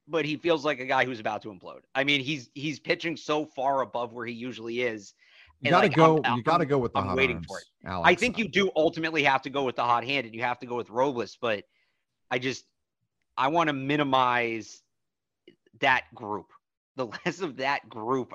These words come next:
Speaker 1: I see, the better I'm gonna feel. I want Whitlock and how, like, like, for the wild card game, and then as far as they go, I wanna see Whitlock and Houck carry this thing.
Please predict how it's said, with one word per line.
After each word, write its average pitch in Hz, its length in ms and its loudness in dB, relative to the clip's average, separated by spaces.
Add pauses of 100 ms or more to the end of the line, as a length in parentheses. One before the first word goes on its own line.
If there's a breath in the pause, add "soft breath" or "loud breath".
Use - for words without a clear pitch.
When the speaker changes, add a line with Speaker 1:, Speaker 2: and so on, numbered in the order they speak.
Speaker 1:
I 113 160 -2
see, 101 520 -10 (360 soft breath)
the 123 80 -10
better 131 280 4
I'm 131 120 0
gonna 117 180 -4
feel. 107 300 -8
I 117 100 0
want 117 340 -4
Whitlock 143 580 2 (260)
and 113 120 -12
how, 131 300 4
like, 120 300 -6
like, 107 240 -12
for 117 100 -10
the 104 80 -8
wild 165 380 4
card 175 200 2
game, 160 280 2
and 123 120 -6
then 117 120 -2
as 104 100 -10
far 160 300 0
as 135 100 -4
they 135 140 -6
go, 101 400 -6 (380)
I 131 100 2
wanna 156 220 2
see 139 160 -8
Whitlock 131 540 0
and 113 80 -10
Houck 117 260 -4 (100)
carry 110 320 -8
this 92 160 -14
thing. 87 240 -14